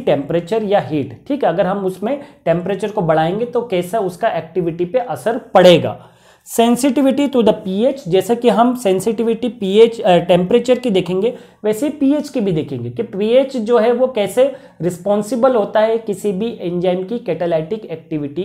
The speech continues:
के लिए। और लास्ट वन जो है वो मैंने लास्ट में रखी है, एक्स-, ठीक है, that will be specificity of the enzyme। एंजाइम जो होते हैं हमने ये डेफिनेशन में भी बोला था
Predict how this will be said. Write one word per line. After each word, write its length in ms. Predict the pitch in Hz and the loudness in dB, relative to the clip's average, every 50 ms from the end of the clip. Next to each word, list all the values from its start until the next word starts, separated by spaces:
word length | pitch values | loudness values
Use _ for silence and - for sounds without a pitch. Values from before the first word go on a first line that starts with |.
| 185 180 | -6 -2
के 120 | - 233 262 | 0 0 0
लिए। 340 | 254 214 160 135 127 - - - - - _ _ _ _ _ _ _ _ - - _ _ _ _ _ _ _ _ | 2 0 -2 -2 -2 -4 -8 -14 -20 -20 _ _ _ _ _ _ _ _ -18 -18 _ _ _ _ _ _ _ _
और 220 | - 240 269 277 254 | 8 8 10 10 8
लास्ट 460 | 226 208 214 220 254 320 311 - 359 | 10 10 10 12 10 10 8 6 6
वन 280 | 320 311 311 302 294 233 | 8 8 8 8 8 6
जो 140 | 247 247 214 | 8 8 8
है 160 | 202 233 254 | 8 8 6
वो 180 | 247 240 254 247 | 6 6 4 4
मैंने 200 | 240 233 240 240 | 4 4 4 6
लास्ट 380 | 202 175 175 220 220 - - | 6 8 8 6 4 4 0
में 120 | 262 254 240 | 2 4 4
रखी 320 | 220 214 - - 208 196 | 4 2 2 0 4 4
है, 120 | 214 269 269 - - - | 4 4 4 -2 -4 -4
एक्स-, 220 | 190 180 180 - - - _ _ _ _ _ _ _ _ _ _ | -4 -4 -4 -8 -16 -20 _ _ _ _ _ _ _ _ _ _
ठीक 180 | - 311 - 233 | 2 2 4 4
है, 200 | 180 151 147 147 | 2 2 4 6
that 240 | 185 214 220 220 240 | 6 6 6 6 2
will 260 | 247 254 226 214 220 | -2 -2 -2 0 0
be 140 | 269 269 - - - | 0 -2 0 -4 -6
specificity 880 | 185 - - - 220 226 233 240 220 247 226 - 226 214 220 233 226 226 | -6 -2 2 2 2 2 2 -2 -2 -2 -2 -2 -2 -2 0 2 4 6
of 200 | 208 190 180 175 | 6 6 6 4
the 160 | 208 220 226 220 - - | 4 4 4 4 0 -4
enzyme। 400 | 175 151 147 139 135 123 113 110 - - _ _ _ _ _ 185 | -4 -4 -4 -4 -4 -6 -8 -10 -14 -20 _ _ _ _ _ -2
एंजाइम 540 | 175 190 202 185 - 233 262 302 320 311 | 0 0 2 2 4 4 4 4 4 2
जो 140 | 254 294 269 | 4 4 4
होते 260 | 240 233 240 - 254 | 2 2 2 2 0
हैं 180 | 240 254 277 285 | 2 2 2 2
हमने 360 | 269 180 190 214 220 233 247 | 0 2 0 0 0 0 0
ये 240 | 247 247 254 247 233 - - - - - - _ _ - | 2 4 6 4 4 4 0 -8 -16 -20 -20 _ _ -2
डेफिनेशन 580 | 160 180 208 - 285 311 311 311 302 269 262 240 | 0 0 0 2 2 2 2 2 2 0 -2 -2
में 120 | 220 196 | 0 0
भी 60 | 175 | 0
बोला 300 | 156 143 147 139 135 127 | 0 -2 -2 -2 -2 -4
था 200 | 127 127 107 - | -4 -8 -12 -14